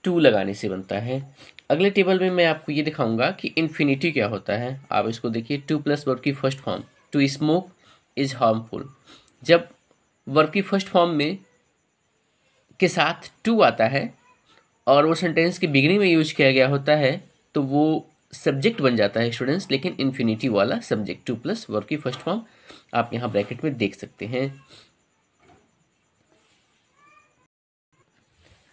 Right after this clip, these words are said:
और इस टेबल में स्टूडेंट्स आप देखिए कि सेंटेंस में अगर it का यूज़ किया गया है, there का यूज़ किया गया है बिगिनिंग में,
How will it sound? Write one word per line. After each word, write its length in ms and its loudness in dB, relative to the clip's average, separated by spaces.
और 140 6
इस 120 -2
टेबल 240 2
में 100 2
स्टूडेंट्स 640 -4
आप 100 6
देखिए 400 -2
कि 60 -2
सेंटेंस 760 -2
में 100 4
अगर 240 0
it 120 -8
का 100 0
यूज़ 260 2
किया 160 0
गया 180 0
है, 200 -2
there 320 2
का 60 0
यूज़ 220 0
किया 180 2
गया 140 0
है 100 0
बिगिनिंग 360 0
में, 200 -2